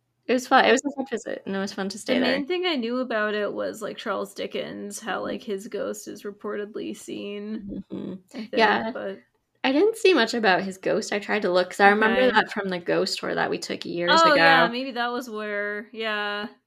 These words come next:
Speaker 2: that would make sense, where, yeah.
Speaker 1: But I think it's just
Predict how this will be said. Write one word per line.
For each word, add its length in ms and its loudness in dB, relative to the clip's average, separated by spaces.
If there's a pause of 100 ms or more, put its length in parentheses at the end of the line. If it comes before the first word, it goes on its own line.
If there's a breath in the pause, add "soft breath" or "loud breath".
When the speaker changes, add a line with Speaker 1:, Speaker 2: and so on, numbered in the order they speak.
Speaker 2:
that 60 -6
would 100 -6
make 160 -8
sense, 420 -10
where, 320 -6 (220)
yeah. 300 -8 (560)
Speaker 1:
But 400 6 (180)
I 120 10
think 260 0
it's 200 -2
just 420 -10